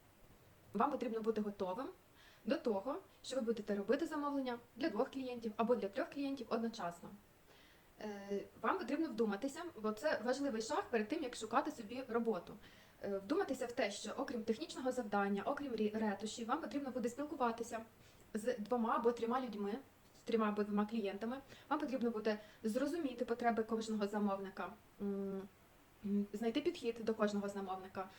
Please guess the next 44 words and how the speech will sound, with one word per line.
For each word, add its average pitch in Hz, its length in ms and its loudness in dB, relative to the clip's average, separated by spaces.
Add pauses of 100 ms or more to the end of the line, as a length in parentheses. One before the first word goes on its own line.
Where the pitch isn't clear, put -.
(120)
Вам 226 120 6
потрібно 277 320 4
буде 254 180 6
вести 254 260 2
або 233 200 4
два, 220 200 4
або 269 120 6
три 240 180 0
проекти 226 440 0
одночасно. 240 600 0
І 233 40 -2
ці - 140 -8
проекти 277 340 2
мусять 269 240 0
бути 269 240 0
виконані 233 600 0
і 220 180 -2
вчасно, 370 460 0 (200)
і 294 100 6
якісно. 226 580 2 (640)
Е, 202 220 0
якщо 285 260 4
цього 262 200 -2
не 262 60 2
буде 254 180 0
зроблено, 262 400 2
то 254 120 4
ви 285 120 0
втратите 254 480 4
замовника, 269 580 2
і 240 60 -6
якщо 254 280 -2
ви 262 60 2
знайшли 254 240 -2
цього 240 180 -2
клієнта 247 380 -2
на 220 80 4
фріланс-біржі, 233 560 0
то 240 140 2
у - 20 2
вас 254 280 4
є 247 140 -2
такий 262 280 2
ризик 330 280 2